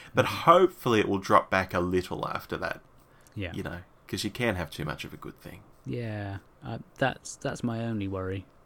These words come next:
Speaker 2: is just, obviously they've got their, their sort of plan of how they're gonna release all these films, and in one way it's really good 'cause you're never that far away from your next fix, but on the other hand,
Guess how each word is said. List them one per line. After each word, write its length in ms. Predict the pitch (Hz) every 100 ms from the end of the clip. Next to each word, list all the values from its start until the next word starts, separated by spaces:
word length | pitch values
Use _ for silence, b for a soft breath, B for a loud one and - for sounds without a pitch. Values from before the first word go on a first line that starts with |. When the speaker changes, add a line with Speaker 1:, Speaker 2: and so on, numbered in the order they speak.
| -
Speaker 2:
is 520 | 107 98 95 - - -
just, 340 | - 95 - - _ _ b b b b b b b b _ -
obviously 340 | 127 117 - 104
they've 200 | 104 101
got 220 | 110 104
their, 380 | 101 101 107 104 - _ - _ - _ -
their 120 | 101
sort 140 | 92 101
of 100 | -
plan 440 | - 110 104 98
of 120 | 98 98
how 180 | 101
they're 100 | 98
gonna 380 | 98 98 101 104 101 - - - b b b b b b - -
release 320 | 104 104 101
all 80 | 101
these 160 | 101 -
films, 480 | 110 101 98 98 -
and 380 | 113 104 104 101
in 120 | 113 113
one 180 | 123
way 160 | 123 120
it's 140 | 113
really 180 | 120 110
good 300 | 107 120 -
'cause 220 | - 98
you're 80 | 104
never 180 | 104 101
that 200 | 104 -
far 220 | - 104
away 200 | 104 104
from 200 | 104 107
your 100 | 104
next 300 | 107 110 -
fix, 340 | - 104 - -
but 140 | -
on 140 | 107
the 60 | 107
other 120 | 104 101
hand, 440 | 104 110 104